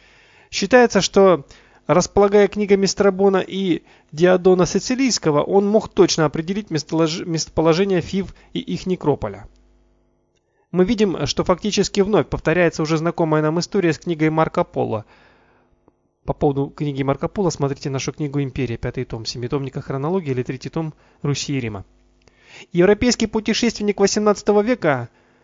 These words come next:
с якобы античными книгами в руках приезжает в Египет и начинает, как, находить на местности названия, перечисленные в этих книгах. <clears throat> Например, считается, что он открыл остатки знаменитых стовратных Фив. Многие из его бумаг попали во Францию,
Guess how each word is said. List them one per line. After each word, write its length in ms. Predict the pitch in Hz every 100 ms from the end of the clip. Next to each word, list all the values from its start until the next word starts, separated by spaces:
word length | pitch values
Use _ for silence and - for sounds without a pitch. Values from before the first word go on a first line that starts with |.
| _
с 140 | -
якобы 360 | 190 190 190 190
античными 600 | 196 202 190 - 170 175
книгами 340 | 220 226 165
в 80 | 151
руках 380 | 180 240 220 -
приезжает 440 | 165 175 196 208
в 40 | 190
Египет 500 | 196 226 - - -
и 80 | -
начинает, 560 | 180 165 185 214 208 180
как, 200 | 175 160
находить 500 | 156 170 170 180 190
на 80 | 156
местности 420 | 190 190 170 165
названия, 500 | 160 151 180 196 175
перечисленные 600 | 165 160 190 180 160 156
в 20 |
этих 200 | 165 180
книгах. 380 | - 120 101 - _ _
<clears throat> 240 | _ _ -
Например, 540 | 139 165 185 226 226
считается, 500 | - 214 208 196 190
что 180 | - -
он 260 | - 202
открыл 280 | 170 147 180
остатки 360 | 165 - 175 170
знаменитых 580 | 147 147 165 170 147 - _ _ -
стовратных 560 | - 156 143 160 156
Фив. 400 | 131 - 127 98 _ _ _ _ _ _ _ _ _ _ _ _ _ - _ - -
Многие 380 | 185 262 226 220
из 220 | - 185
его 200 | 208 208
бумаг 400 | 190 208 240 214
попали 360 | 196 170 208 196
во 120 | 190
Францию, 640 | 190 226 220 - 156 143